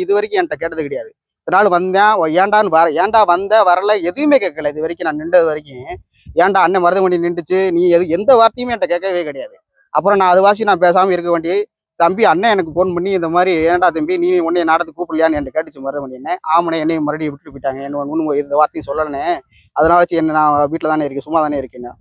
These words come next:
"வாடா தம்பி, நான் ரெண்டு மூணு நாடகம் பேசியிருக்கேன், அதனால வாடான்னு" சொல்லி என்னை கூப்பிட்டு இப்ப இருக்கிற ரீ-,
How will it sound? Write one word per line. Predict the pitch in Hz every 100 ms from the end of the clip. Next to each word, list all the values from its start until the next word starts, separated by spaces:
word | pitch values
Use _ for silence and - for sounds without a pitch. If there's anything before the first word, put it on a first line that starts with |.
| 147
"வாடா | 165 180 175
தம்பி, | 160 190
நான் | 180
ரெண்டு | 160 160
மூணு | 156
நாடகம் | 175 175 156
பேசியிருக்கேன், | 160 170 175 160
அதனால | 160 185 175 156
வாடான்னு" | 165 156 156
சொல்லி | 190
என்னை | 180 -
கூப்பிட்டு | 330 - - - _ -
இப்ப | - 208
இருக்கிற | 214 220 202 180 170
ரீ-, | 175